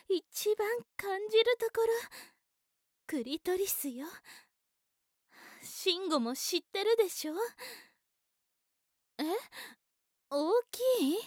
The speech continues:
お母さんのクリトリスが？そうかしら。わからないけど。でも、慎吾だってわからないんじゃない？お母さんのクリトリスが大きいか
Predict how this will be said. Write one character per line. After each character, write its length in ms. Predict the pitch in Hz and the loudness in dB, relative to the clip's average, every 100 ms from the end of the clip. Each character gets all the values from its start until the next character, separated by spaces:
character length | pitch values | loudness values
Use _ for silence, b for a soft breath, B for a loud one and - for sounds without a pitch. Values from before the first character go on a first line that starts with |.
| - b b _ _ _ _ _ 320 | -10 b b _ _ _ _ _ -2
お 120 | 330 | -2
母 260 | - 494 | 2 2
さ 160 | 480 392 | 2 4
ん 80 | 269 | 4
の 100 | 277 | 2
ク 180 | - 339 | 2 4
リ 100 | 415 | 4
ト 60 | 554 539 | 4 2
リ 40 | - | 2
ス 160 | 277 | -2
が？ 100 | 226 294 453 B B B _ _ _ _ _ _ _ - 78 | -2 -4 -8 B B B _ _ _ _ _ _ _ -20 -10
そ 460 | - - 285 311 453 | -6 -4 -4 -2 -2
う 40 | |
か 180 | - 370 | -2 -8
し 180 | - 320 | -6 -4
ら。 80 | 302 311 B B B _ _ _ | -6 -8 B B B _ _ _
わ 180 | 254 262 | -4 -2
か 140 | 285 | 0
ら 120 | 370 403 | -2 2
な 140 | 359 | 0
い 60 | 339 | 0
け 140 | 302 | -2
ど。 220 | 269 277 277 - b b b _ _ _ _ _ _ | 0 -2 -4 -14 b b b _ _ _ _ _ _
で 160 | 240 269 | -8 -4
も、 280 | 240 202 - _ _ _ | -4 -6 -12 _ _ _
慎 380 | - - 302 427 | -12 -8 -4 -2
吾 140 | 339 | -2
だ 80 | 233 | -2
っ 40 | 196 | -4
て 180 | 190 | -6
わ 160 | 185 190 | -4 -2
か 160 | 285 349 | -2 -4
ら 100 | 415 | -4
な 120 | 403 | 0
い 120 | 302 | 2
ん 60 | 247 | 2
じ 80 | 226 | 0
ゃ 60 | |
な 220 | 202 220 | -2 -4
い？ 40 | 370 - B B B B B _ _ _ - | -6 -10 B B B B B _ _ _ -6
お 120 | 320 | -6
母 120 | - 440 453 | -2 -2 0
さ 160 | 427 | 2
ん 60 | 294 | 2
の 120 | 302 | 0
ク 160 | - 339 | 2 2
リ 140 | 339 | 2
ト 140 | 440 | 2
リ 120 | 381 370 | 2 0
ス 140 | 339 | -2
が 340 | 285 277 254 - _ _ | -2 -2 -2 -8 _ _
大 240 | 220 269 349 | -2 0 -2
き 240 | - 427 | 2 2
い 40 | |
か 300 | - 294 262 | 2 -2 -2